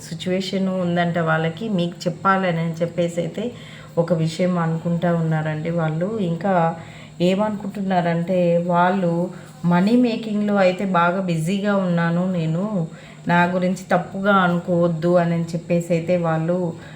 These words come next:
అనుకుంటా ఉన్నారండి. మనీ ఫ్లోయింగ్ కూడా వాళ్ళకు బాగా వస్తుంది అని చెప్పి కూడా వాళ్ళు మీకు చెప్పాలి అనుకుంటా ఉన్నారండి.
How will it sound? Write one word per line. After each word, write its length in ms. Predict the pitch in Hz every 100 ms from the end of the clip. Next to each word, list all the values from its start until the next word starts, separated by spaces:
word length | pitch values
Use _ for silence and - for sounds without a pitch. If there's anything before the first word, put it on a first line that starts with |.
| -
అనుకుంటా 540 | 156 170 170 175 185 180
ఉన్నారండి. 720 | 170 160 160 160 160 180 202 - -
మనీ 300 | 170 170 185
ఫ్లోయింగ్ 500 | 185 180 180 180 190
కూడా 240 | 185 185
వాళ్ళకు 360 | 185 170 165 165
బాగా 380 | 156 160 165 180
వస్తుంది 680 | 175 170 180 180 180 185
అని 240 | 175 170 170
చెప్పి 360 | 170 160 175
కూడా 360 | 160 170 185 208 - - -
వాళ్ళు 220 | 175 175 175
మీకు 280 | 180 175
చెప్పాలి 600 | 196 185 165 180 175 180 180
అనుకుంటా 640 | 170 170 175 170 180 175
ఉన్నారండి. 840 | 175 170 160 160 160 160 165 233